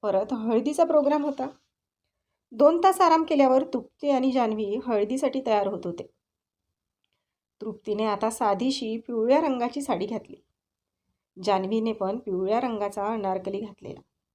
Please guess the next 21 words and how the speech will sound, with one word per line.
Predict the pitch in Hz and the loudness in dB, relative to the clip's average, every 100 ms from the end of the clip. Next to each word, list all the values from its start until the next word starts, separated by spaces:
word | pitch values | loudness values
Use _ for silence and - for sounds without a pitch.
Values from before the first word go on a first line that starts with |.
| _ _ _ _ | _ _ _ _
हळदीसाठी | 277 302 370 359 370 349 | 2 4 2 0 -2 0
त्यांनी | 320 277 285 | 0 2 2
पिवळ्या | 285 247 254 | 0 0 2
रंगाची | 302 302 294 285 277 285 | 2 2 0 0 -2 -4
थीम | - 269 277 | -4 -2 -2
ठेवलेली | 294 269 269 294 | 0 0 0 0
होती, | 277 - - _ - | -2 -6 -14 _ -14
म्हणून | 220 208 | -6 -4
सौ-, | 269 240 196 214 - - | -2 -2 -2 -6 -18 -10
सर्वांनी | 233 226 226 254 220 233 - | -4 -2 0 -2 -2 -4 0
त्याच | 254 277 | 0 0
रंगाचे | 269 226 226 214 185 214 | -2 -2 -2 -2 -4 -8
साडी | - 185 175 208 | -6 -4 -2 -2
ड्रेसेस | 202 190 214 214 | -4 -4 -4 -4
घातले | 226 180 170 | -6 -6 -6
होते. | 196 190 - _ _ _ _ _ _ _ _ - | -6 -8 -18 _ _ _ _ _ _ _ _ -12
तृप्तीला | 233 - 233 208 202 | -10 -10 -4 0 0
जान्हवी | 220 208 185 190 | 0 0 -2 -4
बाहेर | 196 180 220 | -2 -2 0
अंगणात | 220 185 190 202 220 _ _ _ _ _ _ | -2 -2 -4 -4 -6 _ _ _ _ _ _
मंडप | 220 220 254 | -4 0 0